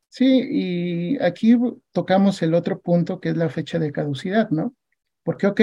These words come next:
la puedo mermar por un golpe, por un daño físico,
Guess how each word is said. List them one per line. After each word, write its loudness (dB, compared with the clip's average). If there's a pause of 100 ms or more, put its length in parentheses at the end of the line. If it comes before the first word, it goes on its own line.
la 8
puedo 8
mermar 6 (280)
por -2
un 0
golpe, 2
por -6
un 4
daño 4
físico, -6